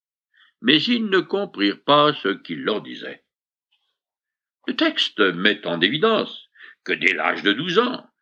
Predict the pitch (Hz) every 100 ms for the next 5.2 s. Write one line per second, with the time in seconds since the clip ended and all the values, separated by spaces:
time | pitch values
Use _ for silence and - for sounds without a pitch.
0 | _ _ - 107 160 156 170 240 143 175
1 | 160 214 190 185 175 196 196 202 - 240
2 | 226 190 185 185 202 202 185 - 220 208
3 | 214 233 254 - _ _ _ _ _ -
4 | _ _ - 226 220 175 160 - 120 110
5 | 90